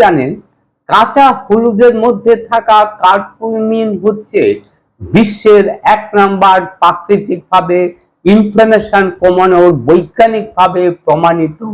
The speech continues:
মেডিসিন। তাই আপনারা অন্ত্রের প্রদাহ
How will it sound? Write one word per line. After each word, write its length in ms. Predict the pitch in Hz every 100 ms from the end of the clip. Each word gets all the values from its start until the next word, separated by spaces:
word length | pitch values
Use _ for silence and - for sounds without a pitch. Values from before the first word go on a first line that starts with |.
| 143
মেডিসিন। 580 | 139 143 147 - 131 101 69 _ _ - -
তাই 200 | 226 240 233
আপনারা 360 | 233 226 233 226 208
অন্ত্রের 360 | 226 233 233 226
প্রদাহ 360 | - 233 226 254